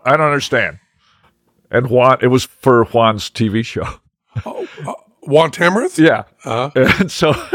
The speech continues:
Speaker 1: <laughs> so he came over and he said, "No, it's fine." And I think they used it,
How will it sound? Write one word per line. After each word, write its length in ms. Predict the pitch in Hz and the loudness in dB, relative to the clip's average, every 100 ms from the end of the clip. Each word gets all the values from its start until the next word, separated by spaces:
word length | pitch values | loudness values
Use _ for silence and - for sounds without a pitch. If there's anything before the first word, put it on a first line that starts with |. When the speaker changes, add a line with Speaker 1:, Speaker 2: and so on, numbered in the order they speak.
| 381 - | -2 -2
Speaker 1:
<laughs> 320 | 381 _ _ | -4 _ _
so 180 | - 107 | -12 -6
he 100 | 135 | -6
came 200 | - 120 | -8 -10
over 160 | 120 113 | -10 -10
and 80 | |
he 60 | 110 | -12
said, 200 | - 104 _ _ | -10 -12 _ _
"No, 300 | - 262 285 | -2 4 6
it's 100 | 226 - | 4 0
fine." 500 | 403 247 240 196 156 - 139 156 - | -2 0 0 -2 -8 -20 -20 -14 -2
And 120 | 135 | 0
I 80 | 143 | 0
think 220 | 185 170 | -2 -2
they 100 | 135 | 0
used 400 | 131 151 135 - | 4 4 2 0
it, 120 | 120 | -2